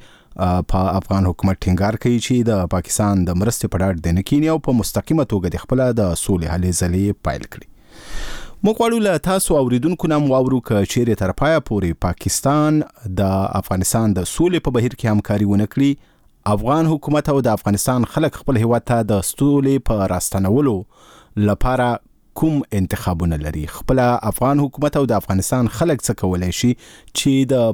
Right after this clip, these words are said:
پاکستان یا نورو ګاونډیو هیوادونو له همکارۍ پرته د سولې لپاره هلې ځلې وکړي؟ په همدې موضوع باندې چې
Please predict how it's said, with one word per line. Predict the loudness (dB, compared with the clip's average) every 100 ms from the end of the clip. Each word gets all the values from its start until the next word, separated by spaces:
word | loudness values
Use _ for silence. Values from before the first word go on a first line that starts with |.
| -2
پاکستان | -4 -2 0 2 2
یا | 2 2
نورو | 0 0
ګاونډیو | 0 2 0 0 0 -2
هیوادونو | -2 -2 0 2 2
له | 0
همکارۍ | -2 0 0 -2
پرته | -2 -2 -4 -10 _ -14
د | -4 -2 -2 0
سولې | 0 0 -2
لپاره | -2 0 0 0 -2 -4 -2
هلې | 2 2 0
ځلې | -2 -6 -8
وکړي؟ | -10 -6 -8 -8 -20 -20 -20 -20 -20 -18 -18 0
په | 2 4 4 2
همدې | 2 2
موضوع | 0 2 0
باندې | 2 2 0 -2
چې | 0